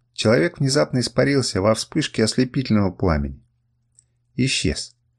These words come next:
Еще одна вспышка уничтожила его примитивную трубу. Если не считать почерневших камней и травы, сцена опять стала мирной.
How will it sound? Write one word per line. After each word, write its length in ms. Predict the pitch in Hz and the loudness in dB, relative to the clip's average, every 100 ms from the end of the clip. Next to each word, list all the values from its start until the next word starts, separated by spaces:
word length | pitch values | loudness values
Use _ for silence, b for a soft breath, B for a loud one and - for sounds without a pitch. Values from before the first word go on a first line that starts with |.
| _ _ _ _ _ | _ _ _ _ _
Еще 440 | 101 123 - 208 | 0 2 2 0
одна 200 | 190 175 | 0 -2
вспышка 480 | 156 - 202 185 - | -2 -4 -4 -4 -2
уничтожила 560 | 120 120 - 165 123 117 | 0 0 0 0 2 4
его 200 | 113 107 | 4 2
примитивную 600 | 107 101 98 120 104 87 | 2 0 0 2 2 0
трубу. 420 | 95 90 69 65 _ _ _ - - _ _ _ _ _ _ _ _ | -2 -2 -4 -10 _ _ _ -20 -20 _ _ _ _ _ _ _ _
Если 420 | 98 107 180 - | -4 0 0 0
не 140 | 175 160 | -4 -4
считать 400 | - 175 170 151 | -4 0 0 2
почерневших 720 | 139 - 156 160 143 - 131 | -2 0 -2 -2 -2 -2 -2
камней 360 | 156 160 147 | -2 0 0
и 40 | 143 | -2
травы, 460 | 156 170 202 196 _ | 0 0 0 -6 _
сцена 460 | - - 190 170 | -8 -2 0 0
опять 280 | 127 131 127 | 0 0 0
стала 260 | - 135 113 | 0 0 0
мирной. 440 | 82 73 71 73 | -2 -4 -6 -12